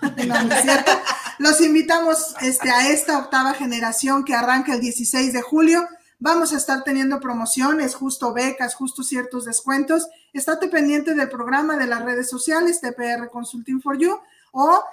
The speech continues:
directamente puedes hablar aquí a la estación, o si conoces a estos chamacos o a alguien más de la sexta generación, pregúntale, "Oye, ¿cómo me inscribo?",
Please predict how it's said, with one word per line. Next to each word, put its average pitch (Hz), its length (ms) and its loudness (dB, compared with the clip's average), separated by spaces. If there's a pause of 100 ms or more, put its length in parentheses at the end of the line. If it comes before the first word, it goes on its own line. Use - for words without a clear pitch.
(100)
directamente 269 720 0
puedes 254 340 0
hablar 240 220 2
aquí 240 200 -2
a 233 40 0
la 233 80 -4
estación, 262 580 -2 (200)
o 247 100 -4
si 254 160 0
conoces 320 560 2
a 339 60 4
estos 320 220 -2
chamacos 294 600 0
o 254 80 0
a 240 60 2
alguien 269 240 0
más 262 160 0
de 269 80 0
la 247 100 -2
sexta 247 320 -6
generación, 233 560 -2
pregúntale, 277 640 -2
"Oye, 277 220 0
¿cómo 277 240 -4
me 254 80 -2
inscribo?", 320 540 0